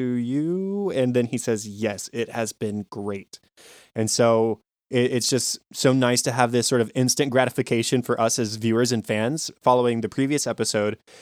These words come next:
because, you know, yes, at the end of last episode, they were okay. Love endures all things. That was the highlight. But now, yes,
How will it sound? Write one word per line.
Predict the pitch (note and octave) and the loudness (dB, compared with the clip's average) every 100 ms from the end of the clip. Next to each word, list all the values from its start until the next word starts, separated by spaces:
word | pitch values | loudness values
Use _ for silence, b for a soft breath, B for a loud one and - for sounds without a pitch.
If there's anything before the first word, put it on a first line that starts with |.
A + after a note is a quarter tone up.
| B | B
because, | B B2+ A#2+ | B -2 0
you | B2 | 2
know, | A2+ A2+ _ _ | 2 0 _ _
yes, | B2+ A#2+ A#2 - - | -2 2 2 0 -4
at | B2+ | -4
the | C3+ | 0
end | C3 | 0
of | B2 | 2
last | B2 B2 | 0 0
episode, | C3+ C3+ A2+ G#2+ G#2+ | 0 0 -2 -4 -2
they | B2+ | 0
were | D#3 | 2
okay. | D#3 - D3 G2 - _ _ _ A#2+ | 0 0 -2 -4 -10 _ _ _ -2
Love | A#2+ B2 A#2+ - - | 4 4 2 -8 -2
endures | A#2+ A#2+ B2 A#2+ | 0 2 2 4
all | A#2 | 2
things. | - G2+ G2 - - - | 2 -2 -4 -6 -6 -4
That | A2+ A2 | -2 0
was | G#2+ - - | 0 -4 -4
the | A2+ | -4
highlight. | - G#2+ G2+ G2 _ _ _ _ _ _ | -2 -2 -2 -8 _ _ _ _ _ _
But | A#2+ A#2 A2 - _ | -6 0 0 0 _
now, | C3+ A#2+ A2+ A2+ A#2+ - _ _ _ - | -2 0 2 2 0 -4 _ _ _ -12
yes, | A2+ B2 G#2+ - - | 0 2 2 -2 -10